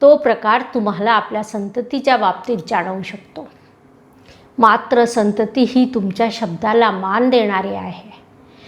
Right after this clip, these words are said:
तुम्ही सांगितलेली प्रत्येक गोष्ट करणारी आहे. त्यामुळे या महिन्यात तुम्ही त्यांची मानसिकता थोडी समजून घ्या. तसं केलं तर संततीपासूनचे सुख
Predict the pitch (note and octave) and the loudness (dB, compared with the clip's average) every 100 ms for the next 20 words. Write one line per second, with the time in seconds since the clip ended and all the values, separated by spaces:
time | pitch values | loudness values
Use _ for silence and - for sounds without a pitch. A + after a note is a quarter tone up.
0 | - - - D#4 D4 D4 G4 G4+ F#4+ C#4+ | -20 -20 2 6 8 8 8 6 4 2
1 | B3+ B3 B3 A3+ G#3 A3 B3+ - G3+ G3+ | 0 -4 0 0 0 -2 -4 -2 -4 -4
2 | - C4+ C#4 G#3+ E3 A#3 A3+ B3+ B3+ - | -6 -2 -2 -4 -8 -4 0 0 -2 -4
3 | - B3+ A#3+ G3 F#3+ F#3+ G3+ F#3+ F3 C4 | -2 0 2 0 0 0 0 0 -2 -6
4 | E4 - - - - - - - - - | -12 -16 -20 -20 -20 -20 -20 -20 -20 0
5 | A#3+ A#3+ A#3 A3 A3+ B3 A3+ A3+ B3 G#3+ | 4 4 2 4 4 6 6 4 4 0
6 | G3 G#3 - - A3 A3+ A3+ A3 F#3+ F#3+ | 0 0 -2 -2 0 2 0 0 -4 -4
7 | G#3+ G3 F3+ F3+ - C#4+ - G3+ G#3 C#4+ | -2 -2 -4 -6 -6 -6 -4 -2 0 -2
8 | - - F4 F#4 F#4 D#4+ B3 G#3+ F#3+ G#3+ | -4 0 2 4 4 2 0 -2 0 -2
9 | G#3+ F#3 F3+ - - - - - - - | -2 -4 -8 -14 -20 -20 -20 -20 -20 -4
10 | - - C4+ C4+ A#3 G3+ G3+ G3 G3+ - | 0 4 2 4 4 4 0 -4 -6 -12
11 | - - - - - - B3+ A#3 C#4+ D#4+ | -20 -20 -20 -20 -4 4 4 6 4 4
12 | D#4+ C4 - B3+ A#3 A3 G#3+ A3+ B3+ | 4 2 2 -2 2 2 2 0 0